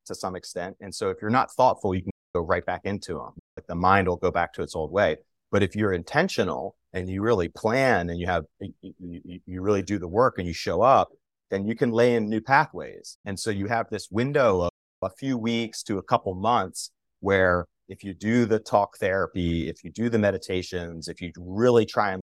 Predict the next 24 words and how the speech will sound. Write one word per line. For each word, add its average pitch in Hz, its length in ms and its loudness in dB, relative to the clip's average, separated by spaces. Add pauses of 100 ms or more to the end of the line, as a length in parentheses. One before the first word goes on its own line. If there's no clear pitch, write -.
(140)
get - 220 -2
committed 101 540 2
to 95 80 -4
getting 90 240 -4
in 87 120 -4
nature 98 320 0
more 87 360 -4
and 82 120 -6 (360)
changing 101 460 2
who 98 80 -4
you're 92 120 -2
spending 92 300 0
time 87 220 2
with, 76 160 -2 (640)
it 104 120 -4 (100)
looks 117 260 4
like 107 180 6
it's - 140 -6
more 98 140 2
likely 90 280 -2
those 80 180 -6
things 76 180 -12
will 71 80 -16
stick. - 280 -10